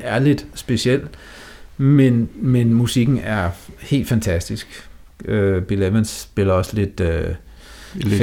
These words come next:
Speaker 1: Fender
Speaker 2: klaver.
Speaker 1: Rhodes
Speaker 2: Ja.
Speaker 1: og sådan, øh, indimellem. Øh, men, men det er vidunderlig musik, og, og Toots Thielemans kan på en eller anden måde i mine ører aldrig spille noget, som ikke
Speaker 2: Nej.
Speaker 1: lyder godt. Det er
Speaker 2: Nej.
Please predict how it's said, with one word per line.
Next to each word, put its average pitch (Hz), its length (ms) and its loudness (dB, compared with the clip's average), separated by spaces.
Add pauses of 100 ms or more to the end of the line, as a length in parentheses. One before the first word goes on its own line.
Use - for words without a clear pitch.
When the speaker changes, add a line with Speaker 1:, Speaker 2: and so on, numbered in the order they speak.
Speaker 1:
Fender 123 160 2
Speaker 2:
klaver. 101 200 2
Speaker 1:
Rhodes 110 340 -2
Speaker 2:
Ja. 107 40 2
Speaker 1:
og 92 440 2
sådan, 104 360 -2 (260)
øh, 104 100 -2 (100)
indimellem. 101 520 -2 (280)
Øh, 113 320 0
men, 110 260 2
men 120 140 0
det 123 160 2
er 107 260 2 (180)
vidunderlig 110 720 0
musik, 101 400 -2
og, 101 440 -2 (100)
og 101 280 -4 (180)
Toots - 260 -6
Thielemans 117 800 0
kan - 200 -10
på - 120 -4
en 139 160 -2
eller 135 140 2
anden 123 120 2
måde 120 380 0
i 131 140 0
mine 120 320 2
ører 104 260 0
aldrig 117 480 0 (320)
spille 117 380 0
noget, 104 260 2
som 113 140 2
ikke 101 300 -4 (260)
Speaker 2:
Nej. 135 220 -6
Speaker 1:
lyder 117 180 -4
godt. 110 300 -2
Det 104 80 -4
er 117 60 -2
Speaker 2:
Nej. 117 120 0